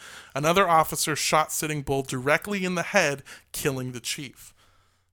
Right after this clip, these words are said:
The Lakota and the other surrounding tribes became fearful that an all-out war was coming, so they left their homes in order to journey to the Pine Ridge Reservation so that they could all join up with the Oglala Lakota. If a battle was going to happen, there would be strength in numbers.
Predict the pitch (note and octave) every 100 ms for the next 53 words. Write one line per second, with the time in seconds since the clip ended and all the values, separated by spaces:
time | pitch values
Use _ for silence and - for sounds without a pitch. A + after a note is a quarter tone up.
0 | - C#3 D3 - G3+ A3 G#3+ F3+ D#3+ D3+
1 | F3 F#3 G#3+ - F3 D#3 D3+ - A#3 G3
2 | E3 D#3+ D3 C3+ - C4+ - E3 D3+ D3+
3 | D3 D#3 D#3 C#3 C3+ D#3 G#3+ F#3+ C3+ -
4 | C3 C3 B2+ - - - - E3 D3+ D3
5 | F3 - G#3+ E3+ F#3+ F3 F3 D3+ D3+ D3+
6 | - E3 C#3 D3+ F3+ F3+ D#3 C#3+ D3+ C#3
7 | - D#3 D3 C#3+ C#3 C3+ - C3 B2+ C3
8 | A3 A3+ - D3 - - - D#3+ D#3 D#3
9 | D#3 F3+ C#3+ D3+ D3+ D#3+ D3+ C3+ C#3 -
10 | - - C#3 - B2+ - F3 F#3+ E3+ D#3
11 | C#3+ C#3 C#3 - D3+ - - - - -
12 | - _ - D3 D3+ D3+ F3 A3 A3 E3
13 | E3+ C#3+ C3+ - B3+ C#4 F3+ E3 D#3 D#3
14 | D#3 D3 D#3 - - C3+ C3+ B2+ D3 C3
15 | C#3+ D#3+ C3 - - - -